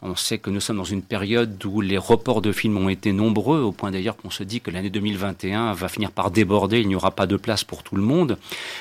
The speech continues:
Mais Christopher Nolan, Loïc, lui, a tenu impérativement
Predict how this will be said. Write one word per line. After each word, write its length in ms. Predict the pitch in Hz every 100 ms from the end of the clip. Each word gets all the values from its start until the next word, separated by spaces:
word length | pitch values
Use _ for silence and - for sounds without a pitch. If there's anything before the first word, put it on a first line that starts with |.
| -
Mais 180 | 113 160
Christopher 540 | - 139 - 123 113
Nolan, 320 | 107 101 117
Loïc, 540 | 135 107 92 95 120 -
lui, 240 | 101 120 -
a 80 | 104
tenu 320 | - 123 131
impérativement 1000 | - 143 139 110 101 - 92 82 92 113